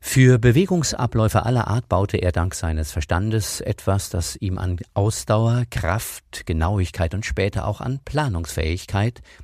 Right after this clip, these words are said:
überlegen war. Die Maschinen übernahmen viele Arbeiten, der Mensch war entlastet und konnte die in ihm angelegten Fähigkeiten weiter entfalten.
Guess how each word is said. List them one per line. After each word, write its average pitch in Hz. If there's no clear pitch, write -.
überlegen 107
war. -
Die 117
Maschinen 180
übernahmen 87
viele 104
Arbeiten, 85
der 73
Mensch 80
war 85
entlastet 123
und 156
konnte 113
die 95
in 90
ihm 90
angelegten 80
Fähigkeiten 95
weiter 139
entfalten. -